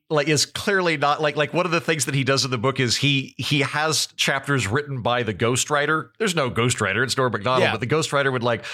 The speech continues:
Speaker 1: be like, "Listen, I have to explain this next section."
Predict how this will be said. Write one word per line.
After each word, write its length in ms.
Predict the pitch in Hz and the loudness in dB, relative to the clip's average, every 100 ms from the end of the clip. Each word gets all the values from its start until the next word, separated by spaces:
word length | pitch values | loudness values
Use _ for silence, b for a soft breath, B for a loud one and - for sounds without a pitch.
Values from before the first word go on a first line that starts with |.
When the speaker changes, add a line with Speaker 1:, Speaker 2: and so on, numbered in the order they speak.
| B B B B 131 | B B B B 0
Speaker 1:
be 120 | 147 | 2
like, 200 | 127 123 b - | 0 -4 b -2
"Listen, 260 | 160 131 131 | 0 0 -2
I 80 | |
have 160 | 151 180 | -4 -4
to 60 | 156 | -2
explain 400 | - - 139 131 | -2 0 0 0
this 180 | 120 127 | 0 0
next 200 | 123 - | -2 0
section." 460 | 117 - 101 90 | 0 0 0 -2